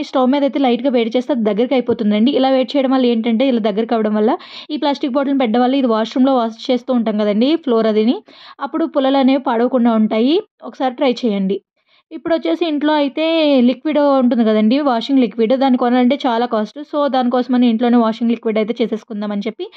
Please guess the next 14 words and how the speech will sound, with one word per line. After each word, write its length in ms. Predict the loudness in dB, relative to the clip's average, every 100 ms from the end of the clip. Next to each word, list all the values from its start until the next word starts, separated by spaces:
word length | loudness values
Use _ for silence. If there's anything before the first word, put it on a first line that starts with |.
| -20 -14 -6
ఒక 100 | -4
సోప్ 240 | 0 0 0
అయితే 180 | 0
తీసుకున్నానండి, 600 | 0 -2 -2 -2 0 0
సర్ఫ్ 260 | 0 -2 -2
ఎక్సెల్. 320 | -4 -2 -2
ఇది 160 | 0 0
నాకు 200 | 0 0
వచ్చేసి 360 | 0 0 0 -2
టెన్ 240 | -2 -2 0
టైమ్ 220 | 0 2
యూజెస్ 360 | 2 2 0 -2
వరకు 240 | -2 0
వస్తుంది. 480 | -2 -2 -6 -4 -4